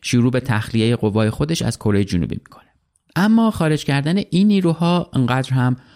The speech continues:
راحت نبود. اونا باید سربازهای کرهٔ جنوبی رو اول آموزش می‌دادن و این کار باید به سرعت انجام می‌شد که همین سرعت به نوبهٔ خودش هم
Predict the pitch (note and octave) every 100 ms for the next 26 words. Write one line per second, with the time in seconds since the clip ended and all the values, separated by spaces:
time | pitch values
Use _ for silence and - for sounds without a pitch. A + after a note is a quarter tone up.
0 | _ - G#2+ G#2+ G#2 G2 F#2 - A#2 A#2
1 | B2+ A#2+ C3 A2+ G#2+ G2+ A#2 C3 - A2
2 | C3 A#2 A2 A2+ B2 - G#2 A2+ - G#2+
3 | G#2 G2 C3+ - F3+ F3+ F3 E3 A2+ C3
4 | C#3+ C3+ A2 A#2 B2 - - - - A2+
5 | - A2 G#2+ A#2 - F2+ F2+ F#2 F#2 F#2+
6 | - - G#2 D#3+ G3+ G3+ F3+ E3+ E3 C#3
7 | B2+ A2+ B2+ - C#3 C#3 C#3 C3